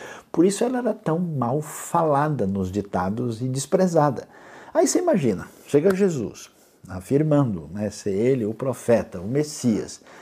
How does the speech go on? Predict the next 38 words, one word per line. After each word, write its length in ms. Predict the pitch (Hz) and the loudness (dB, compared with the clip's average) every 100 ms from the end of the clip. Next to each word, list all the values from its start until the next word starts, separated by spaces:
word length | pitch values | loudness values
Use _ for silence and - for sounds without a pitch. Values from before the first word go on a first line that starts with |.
| - - - | -20 -20 -12
E 40 | 92 | -4
aí 120 | 98 | 0
ele 120 | 143 | 0
vai 160 | 139 156 | 0 -2
falar 460 | 190 160 135 95 95 | 0 0 0 -4 -12
do 220 | 95 101 | -10 -10
reino 560 | 82 92 143 170 147 135 | -6 0 0 0 -4 -4
de 120 | 123 | -4
Deus 360 | 98 113 131 | 0 0 0
esperado. 580 | 120 - 131 123 110 73 - _ _ - - _ _ _ - - - | -4 -8 -2 0 0 -2 -12 _ _ -20 -20 _ _ _ -16 -16 -12
Que 120 | 110 | -6
reino 360 | 101 135 156 147 | 4 4 4 2
é 100 | 147 | 2
esse? 380 | 127 - - | 2 -2 -10
É 60 | 95 | -10
um 100 | 95 | -8
reino 400 | 85 117 131 110 | -4 -2 -2 -6
do 220 | 101 98 | -6 -8
filho 280 | 95 139 143 | 0 0 2
de 120 | 139 | -2
Davi, 460 | 135 127 101 98 76 | -4 -4 -2 -2 -2
é 60 | |
um 60 | 95 | -8
reino 320 | 92 117 131 | -4 -2 -2
do 120 | 123 | -6
Messias. 680 | 135 127 - 135 131 90 85 | -4 -4 -2 2 2 2 -2
Ele 160 | 95 107 | -6 -2
vai 260 | 92 113 | 0 0
derrotar 460 | 117 107 110 101 127 | 0 -2 -2 0 0
os 100 | 127 | 0
romanos, 560 | 104 127 127 113 85 85 | -2 2 4 4 0 -6
ele 160 | 110 | -8
vai 320 | 87 107 120 113 - - - - - | -2 0 0 -2 -14 -20 -20 -20 -8
colocar 380 | - 123 123 135 | 2 2 4 2
o 120 | 131 | 0
mundo 400 | 120 117 131 123 | 0 -2 -2 -2
em 160 | 131 131 | -2 -2
ordem, 600 | 127 131 123 107 92 | 2 4 4 2 -4